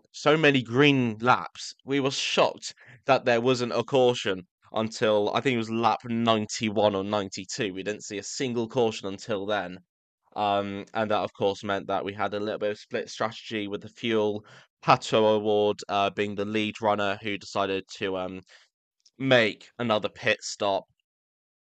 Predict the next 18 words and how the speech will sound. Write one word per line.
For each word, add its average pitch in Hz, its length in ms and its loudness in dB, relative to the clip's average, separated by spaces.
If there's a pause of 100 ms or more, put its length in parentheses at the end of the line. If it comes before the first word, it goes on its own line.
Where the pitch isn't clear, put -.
(420)
And 113 200 -2
that, 107 120 -2
and 98 160 -6
that 98 140 0
almost 90 320 -8
led 92 180 -8
him 92 140 -12
to - 160 -16
winning 92 220 -8
the 87 80 -12
race. 98 400 0
But, 85 260 -8
um, 90 240 -6
of 120 100 -2
course, 127 360 4
he 131 100 6
went 110 240 6
and 98 260 -4